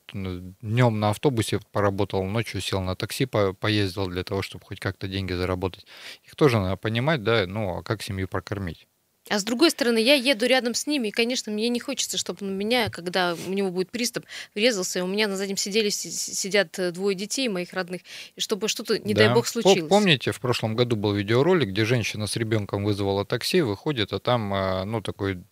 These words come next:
Speaker 1: плавающий в облаках сидит наркоман и где-то плавает. Ну вот,
Speaker 2: Ну,
Speaker 1: действительно,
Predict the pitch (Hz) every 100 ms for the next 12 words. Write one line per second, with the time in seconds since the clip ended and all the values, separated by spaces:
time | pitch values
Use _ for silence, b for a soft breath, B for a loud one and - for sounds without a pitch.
0 | b b b _ 127 131 120 104 - 107
1 | 104 107 113 139 131 - 101 101 101 101
2 | 104 110 120 107 87 87 87 92 101 -
3 | - 107 95 90 90 - _ - 101 104
4 | _ _ _ - 98 110 254 - 92